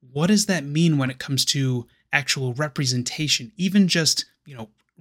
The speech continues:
reading a byline of someone with a female name or, uh, a women's name, something like that. So think about that when it comes to watching this documentary and what that means for modern society.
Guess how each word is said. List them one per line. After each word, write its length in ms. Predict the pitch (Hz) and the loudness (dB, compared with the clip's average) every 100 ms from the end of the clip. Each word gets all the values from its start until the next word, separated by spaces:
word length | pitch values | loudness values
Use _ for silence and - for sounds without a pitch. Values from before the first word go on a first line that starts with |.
| 123 | -4
reading 340 | 151 160 170 151 | 0 4 4 4
a 60 | |
byline 640 | 131 131 156 143 127 123 127 | 2 0 2 2 2 0 -2
of 240 | 127 113 - _ | -4 -4 -10 _
someone 440 | - 139 127 127 | -2 2 2 2
with 300 | 123 123 113 - _ _ | 2 0 -4 -12 _ _
a 100 | 127 | -6
female 560 | - - 151 143 131 127 | -6 -2 2 4 4 4
name 320 | 123 107 107 _ | 0 -2 -10 _
or, 140 | 123 117 _ _ _ | -18 -18 _ _ _
uh, 240 | 127 117 113 _ _ _ | -10 -10 -12 _ _ _
a 60 | 143 | -6
women's 560 | 131 139 139 135 127 123 | 0 4 6 6 4 2
name, 280 | 123 110 _ _ _ | -2 -6 _ _ _
something 360 | - 131 123 135 | -10 -8 -4 -2
like 220 | 123 117 | -2 -6
that. 200 | 120 - | -8 -6
So 240 | - 139 - _ _ | -6 -6 -10 _ _
think 320 | - 196 220 | -2 0 2
about 380 | 202 147 131 120 | 2 0 -2 -2
that 280 | 156 123 - _ _ | -4 -4 -8 _ _
when 120 | - 135 | -4 -4
it 120 | - | -4
comes 400 | - 170 160 139 | -2 0 2 0
to 400 | - 135 120 113 _ _ _ - | 0 -2 -4 -6 _ _ _ -6
watching 320 | 143 - 127 | -2 -2 -2
this 120 | 120 | -4
documentary 760 | - 117 - 131 156 139 123 120 - _ | -6 -10 -6 0 2 2 2 -2 -12 _
and 160 | - 135 | -16 -4
what 160 | 160 - | -4 -2
that 160 | 151 | -6
means 220 | 143 139 | 0 0
for 140 | 135 131 | 0 -2
modern 680 | 120 120 135 131 120 113 104 - | -4 -2 0 2 0 -4 -10 -8
society. 680 | - 127 143 - - - | -2 -2 -2 -6 -14 -20